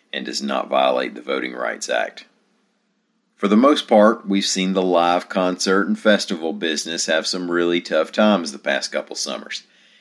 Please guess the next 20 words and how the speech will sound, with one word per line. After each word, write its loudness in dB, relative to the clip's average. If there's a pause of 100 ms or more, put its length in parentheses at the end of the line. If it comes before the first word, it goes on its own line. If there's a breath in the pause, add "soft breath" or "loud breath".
(100)
Even 4
Rock 6
the -2
South 4
in 2
Cullman, 2
which -12
has -10
experienced -6
long-term -4
growth, 2 (380 soft breath)
was -8
canceled 0
in -6
twenty -6
twenty 2
because -6
of -20
covid -6
nineteen. -8